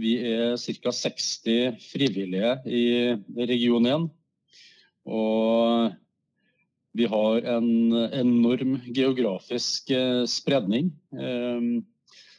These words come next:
som gjør at, eh, det er få frivillige, eh, på samme sted.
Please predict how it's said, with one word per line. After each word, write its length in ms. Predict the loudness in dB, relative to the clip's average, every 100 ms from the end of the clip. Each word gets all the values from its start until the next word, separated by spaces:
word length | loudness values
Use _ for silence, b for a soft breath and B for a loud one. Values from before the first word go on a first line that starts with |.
| _
som 160 | -2
gjør 400 | 2 4 2 2
at, 260 | -2 _ -2
eh, 160 | 0 0
det 140 | 2
er 140 | 0
få 840 | -2 -8 -12 -2 0 0 0 -2 -2
frivillige, 1040 | -4 0 2 2 -4 -4 -8 -4 -4 -4 -8 -14
eh, 380 | -4 -2 0 -2 -4 _ -8
på 60 |
samme 380 | -4 0 0 0
sted. 420 | -2 -2 0 0